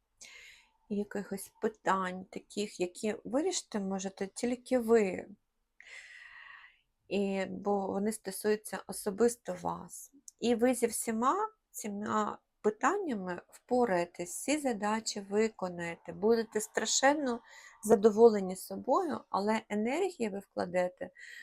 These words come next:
дуже багато. Тому от економте з початку тижня свою енергію. А як, е, звісно, ми на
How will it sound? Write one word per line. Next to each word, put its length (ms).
дуже 300
багато. 760
Тому 460
от 200
економте 840
з 120
початку 580
тижня 440
свою 340
енергію. 840
А 140
як, 420
е, 340
звісно, 480
ми 180
на 200